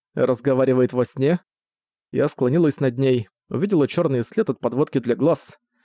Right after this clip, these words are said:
Из уголка ее глаза скатилась слеза. Плачет во сне. Я нашла одеяло, накинула на нее,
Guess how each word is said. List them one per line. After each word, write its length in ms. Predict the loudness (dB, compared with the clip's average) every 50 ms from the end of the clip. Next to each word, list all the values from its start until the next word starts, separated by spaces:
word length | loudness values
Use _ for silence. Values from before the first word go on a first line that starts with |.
| _ _ _ _ _ -8
Из 200 | -6 -4 -4 -2
уголка 340 | 0 0 0 0 2 2 2
ее 180 | 2 2 2
глаза 320 | 2 2 0 0 2 0 -2
скатилась 460 | -2 -2 -2 0 2 2 2 2 0
слеза. 540 | -2 -4 -4 -2 0 0 -2 -2 -2 -6 -16 _ _ _ _ _ _ _ _ _ _ _ _ _
Плачет 460 | -6 -2 0 0 0 0 0 -2 -4 -2
во 120 | -2 -2
сне. 420 | -4 -4 -6 -6 -6 -6 -8 -12 _ _ _ _ _ _ _ _ _ _ _ -6
Я 100 | -4 -4
нашла 300 | -4 -4 -2 0 0 0
одеяло, 580 | 0 -2 -2 0 2 2 4 4 2 2 0 -4 _ _
накинула 520 | -8 -8 -6 -4 -2 0 0 2 2 2
на 100 | 2 2
нее, 420 | 0 2 2 2 4 2 2 0